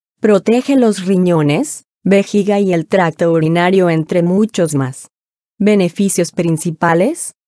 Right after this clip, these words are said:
problemas con el tracto urinario con su actividad como antiséptico,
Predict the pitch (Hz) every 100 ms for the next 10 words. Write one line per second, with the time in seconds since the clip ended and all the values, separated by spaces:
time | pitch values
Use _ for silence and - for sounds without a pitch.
0 | - 208 202 202 208 196 - 185 165 170
1 | 170 170 175 165 160 165 175 185 190 185
2 | 175 180 160 156 196 175 170 180 196 -
3 | 185 175 170 170 160 - 175 - 160 170
4 | 220